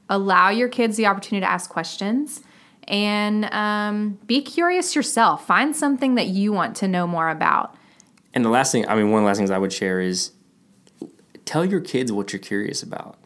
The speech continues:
Speaker 1: Yes.
Speaker 2: Share that curiosity with them. Um, and you, you, you can do so much with digital platforms. Um, if you're a teacher and you're blogging or putting stuff out there, uh, that your kids obviously is appropriate for your students and your career,
Speaker 1: <laughs>
Speaker 2: but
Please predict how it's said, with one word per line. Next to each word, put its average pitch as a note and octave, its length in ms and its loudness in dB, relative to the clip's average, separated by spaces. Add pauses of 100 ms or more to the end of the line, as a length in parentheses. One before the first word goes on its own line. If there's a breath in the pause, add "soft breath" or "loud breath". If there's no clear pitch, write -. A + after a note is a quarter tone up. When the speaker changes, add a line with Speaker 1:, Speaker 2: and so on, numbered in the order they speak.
Speaker 1:
Yes. A3 480 -2
Speaker 2:
Share C3 220 2
that A2+ 180 2
curiosity F#2+ 640 0
with G2+ 460 0
them. B1 380 -6 (380 loud breath)
Um, F#2 420 0
and D3+ 180 4
you, B3+ 80 4 (160)
you, D#3 140 -6
you F3+ 120 2
can F#3 140 0
do F3+ 120 0
so B2+ 300 2
much A2+ 300 2
with F#2+ 280 -2 (420 loud breath)
digital A2 280 0
platforms. F#2 840 0
Um, F#2 520 -6
if G#2 200 -6
you're A2 120 2
a G2 40 2
teacher G#2 380 0
and F#2+ 160 2
you're F#2 120 0
blogging G#2 600 2
or F#2+ 100 -4
putting G2+ 220 -2
stuff - 160 -6
out G2 300 -2
there, F2+ 400 -2 (360 loud breath)
uh, E2+ 260 -4
that F#2 200 -2
your G2 80 2
kids G#2 520 0
obviously G#2 320 -2
is F#2+ 60 -2
appropriate G2 480 0
for G#2 60 -2
your F#2+ 100 2
students G#2+ 460 0
and G2 100 -2
your F#2 100 -4
career, G2 460 2
Speaker 1:
<laughs> G2 80 -4
Speaker 2:
but G#2+ 400 2